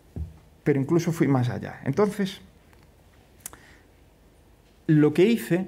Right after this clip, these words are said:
fue pasarle un programa que usamos mucho en las universidades que se llama Turnitin, que es de plagios. ¿De acuerdo? Y resulta que me dio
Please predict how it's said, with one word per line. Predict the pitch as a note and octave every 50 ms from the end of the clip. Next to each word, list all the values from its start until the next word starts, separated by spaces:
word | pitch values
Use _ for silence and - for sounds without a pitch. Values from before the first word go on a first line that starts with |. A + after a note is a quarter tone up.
| - - -
fue | - - - F#3
pasarle | F3+ F#3+ F3+ - - F#3+ F#3 F3+ F3 F3+ F#3 F#3 F3+
un | E3+ E3+ E3
programa | F3 F3 E3 E3+ F#3 F3 E3 D#3+
que | -
usamos | C#3+ B2+ - E3 E3+ E3 D#3
mucho | F3 E3 D#3+ E3+
en | E3+
las | E3 D#3+
universidades | E3+ D#3 D3+ D#3 D#3 D#3 F3 F3+ F3+
que | - C#3
se | -
llama | D#3+ D#3+ E3 E3 D#3+
Turnitin, | - E3+ - C3+ C3+ B2+ A#2+ B2+ B2 G#2+ G2 F#2+ - - - _ _ _ _ _ _ _ _ - D#3 - - - - -
que | - D3+ D3+
es | C#3+ C#3+
de | D#3 D#3
plagios. | D3 C3 A2+ - - - - - - - - - - - - _ _ - _ _ _ - - - - - - - - -
¿De | A3 -
acuerdo? | - B2+ G3 F#3+ C3+ B2 A#2+ B2 - - - - - - - - - - - -
Y | - E3+
resulta | F3+ F3+ F#3 F#3 G#3+ G#3 - - E3+ D#3
que | E3 D#3
me | D#3 D#3
dio | C#3 C#3 B2+ A#2 G#2 G2+